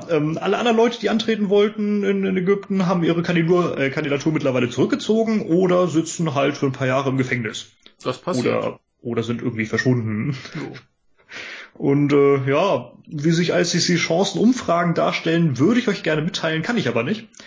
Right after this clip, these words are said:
Speaker 2: Mhm.
Speaker 1: Er hat nämlich Umfragen zur Präsidentschaftswahl verboten.
Speaker 2: Oh, ja, sonst heißt es ja, der wird's, äh, nicht.
Speaker 1: <laughs>
Speaker 2: So, und dann?
Speaker 1: Wär doof, ne? Also,
Speaker 2: Ja.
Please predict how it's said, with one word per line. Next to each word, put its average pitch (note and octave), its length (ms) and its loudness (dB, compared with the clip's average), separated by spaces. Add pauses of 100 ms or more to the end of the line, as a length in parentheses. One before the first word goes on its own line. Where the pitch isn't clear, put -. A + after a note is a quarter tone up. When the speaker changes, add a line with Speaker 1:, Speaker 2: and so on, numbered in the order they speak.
Speaker 2:
Mhm. D3 160 -10
Speaker 1:
Er D#3 60 -4
hat G3 80 -4
nämlich F#3+ 180 -2
Umfragen G#3 360 0
zur E3 120 -8
Präsidentschaftswahl E3 680 -2
verboten. C3 520 2 (280)
Speaker 2:
Oh, A2+ 520 2 (240)
ja, C3+ 100 2
sonst B2+ 160 -4
heißt D3+ 240 -2
es C#3 120 -8
ja, C#3+ 140 2
der C3 260 0
wird's, - 300 -12
äh, D#3+ 180 -2
nicht. C3+ 420 -4 (300)
Speaker 1:
<laughs> - 100 -4 (560)
Speaker 2:
So, G#2+ 380 -4 (160)
und C3 180 -8
dann? C#3 320 -2 (680)
Speaker 1:
Wär C3 120 2
doof, C3 320 0
ne? A#2+ 140 -2
Also, C#3 200 -2
Speaker 2:
Ja. E3 180 2